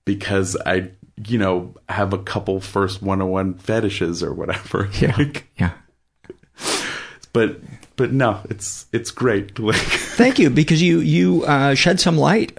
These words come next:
Speaker 2: uh, on it, uh, 'cause I had never, um, I've, I've never really done, uh, kink.
Speaker 1: Yeah.
Speaker 2: Um,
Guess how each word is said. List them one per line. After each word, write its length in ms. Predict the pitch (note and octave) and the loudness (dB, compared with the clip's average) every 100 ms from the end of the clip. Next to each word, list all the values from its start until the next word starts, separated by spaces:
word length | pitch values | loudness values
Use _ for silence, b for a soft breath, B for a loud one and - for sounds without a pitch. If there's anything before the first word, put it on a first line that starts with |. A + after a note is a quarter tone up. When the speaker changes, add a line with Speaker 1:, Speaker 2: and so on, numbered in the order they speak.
| - | 0
Speaker 2:
uh, 340 | G#2+ G2 F#2+ - _ - _ - | 2 2 0 -4 _ -20 _ 0
on 180 | A2 F2 | 2 2
it, 120 | - - | -2 0
uh, 100 | B2 G2+ | 0 4
'cause 160 | A#2+ | 4
I 100 | B2+ | 4
had 140 | B2 A2+ | 4 4
never, 640 | A#2 A#2 G#2+ A#2 A#2 A2+ - B B B - | 4 4 4 4 4 2 -4 B B B -2
um, 460 | G#2+ G#2+ G#2+ G2+ - | 2 4 4 2 2
I've, 200 | A#2 - - | 0 0 0
I've 240 | A#2 A#2 | 0 2
never 220 | A#2 A#2 | 2 2
really 400 | G#2 G2+ A#2 A#2 | 2 4 4 2
done, 520 | - B2 G2+ A2 A#2 - b b | 2 2 4 4 2 -2 b b
uh, 840 | - G#2+ G2 G2 F#2 F#2+ - - - - - | 0 2 2 2 2 0 0 -2 -4 -8 -4
kink. 400 | A#2+ B2+ B2+ - - | 0 0 -2 -8 -2
Speaker 1:
Yeah. 300 | C3 F#2 F#2 | 0 0 0
Speaker 2:
Um, 500 | - G#2 G#2 G#2 - | 0 2 4 2 0